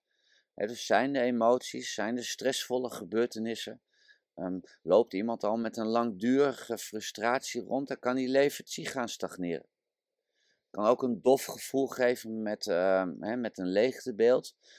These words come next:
Hè, maar als de lever-qi dusdanig s-, aanwezig is,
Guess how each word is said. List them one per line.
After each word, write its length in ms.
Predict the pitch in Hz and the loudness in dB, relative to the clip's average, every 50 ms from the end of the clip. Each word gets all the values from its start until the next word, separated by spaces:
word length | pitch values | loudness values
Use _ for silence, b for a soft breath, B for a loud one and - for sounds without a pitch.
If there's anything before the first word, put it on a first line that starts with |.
| b b b b | b b b b
Hè, 140 | - 107 127 | -6 -6 -4
maar 140 | 139 135 - | -2 -2 -2
als 200 | 87 113 - - | -2 -4 -4 -4
de 120 | - 110 | -4 -2
lever-qi 800 | 113 113 117 120 117 - - - - - - 135 131 113 101 - - _ _ _ | 0 2 2 2 2 0 -8 -14 -10 -6 -4 -2 -2 -4 -4 -10 -16 _ _ _
dusdanig 920 | - 101 113 151 160 139 - - - 120 117 117 113 107 104 - - - | -18 -12 -6 -4 -4 -4 -2 2 2 2 4 2 0 0 -2 -4 -6 -10
s-, 220 | - - - _ _ _ _ _ _ _ _ _ _ _ | -10 -10 -10 _ _ _ _ _ _ _ _ _ _ _
aanwezig 640 | - 85 98 101 92 107 120 135 131 - - - - | -6 -6 -4 -2 2 4 4 4 4 2 -2 -6 -6
is, 280 | 98 92 - - - | -6 -6 -6 -8 -16